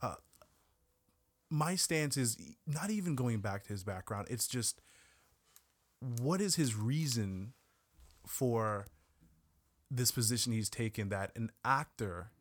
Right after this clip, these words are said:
at no point in time should be able to step in and take on responsibility of writing or directing the film? I, I think that only adds to the film, where it's like, you've played this character, what, in two movies now?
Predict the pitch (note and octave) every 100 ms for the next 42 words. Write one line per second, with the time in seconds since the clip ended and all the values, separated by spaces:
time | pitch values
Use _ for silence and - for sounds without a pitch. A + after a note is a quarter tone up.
0 | _ _ _ _ - A2 A2 B2 A#2 B2+
1 | A2 - A#2 A2 G#2+ G#2+ G2 G2+ - A#2
2 | G#2 A2 G2 G2 F#2 - - - G#2 G2+
3 | G2 F#2 - - _ _ _ _ _ _
4 | _ _ _ _ _ _ _ - - -
5 | C3+ - A2+ G#2+ - A2 G#2+ A2 A2 G#2+
6 | G#2 G2 G#2 G#2 A2+ C#3+ C#3 A2 G2+ G2+
7 | G2+ - G#2 F#2 F#2+ F2 - - - -
8 | _ - D#3+ - _ - - _ - E3
9 | - D3+ A2 A#2+ A#2+ A#2+ G#2+ A2+ C3 B2+
10 | - - G2+ - G2 F2+ D2+ G2+ A2+ G#2+
11 | A2+ A2 A#2 A#2 C#3+ - - C3 B2 A#2+
12 | - A2+ A2 - A2 G#2 G2 G2 - D#3
13 | F3+ F#3+ F#3+ F#3+ G3+